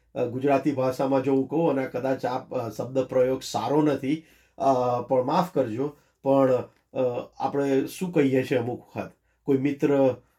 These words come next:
અ, કે કશી વાત એવી થતી હોય તો આપણે શું કહીએ? "ભાઈ, આ વાત, અ, મારા ઘરમાં ના કરીશ ને, અથવા તો અહીંયા ના કરીશ ને, ભાઈ, મહાભારત થઈ જશે,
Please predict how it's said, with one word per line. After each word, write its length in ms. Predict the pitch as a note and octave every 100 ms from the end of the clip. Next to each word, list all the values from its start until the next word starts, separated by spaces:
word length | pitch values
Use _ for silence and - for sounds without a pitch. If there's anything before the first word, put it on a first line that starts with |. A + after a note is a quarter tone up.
| -
અ, 200 | B2 B2
કે 220 | - C3+
કશી 300 | C3 C3 C3+
વાત 260 | C3 C#3+ D3+
એવી 200 | C#3 C#3+
થતી 300 | - C3+ E3
હોય 240 | D3+ C#3+
તો 60 | C#3+
આપણે 180 | C#3+ D3
શું 200 | E3+ D#3+
કહીએ? 300 | B2+ A2+ - _ _
"ભાઈ, 100 | C#3
આ 180 | C3+ C3
વાત, 260 | C3+ C3+ C3 - _ _ _
અ, 200 | B2+ B2
મારા 300 | A#2+ A#2+ C3
ઘરમાં 340 | B2 C3 C3 C3
ના 140 | C#3+
કરીશ 360 | D3 D3 C#3+ C#3
ને, 160 | C3+ C3+ _
અથવા 240 | B2 C#3+ B2+
તો 120 | C3
અહીંયા 220 | C3 C3
ના 140 | C#3
કરીશ 340 | C#3+ D3+ D3+ D3
ને, 100 | D3+
ભાઈ, 160 | C#3+
મહાભારત 540 | C#3 B2 A#2+ B2 A#2+ A#2+
થઈ 160 | A2
જશે, 320 | G2+ F#2+ -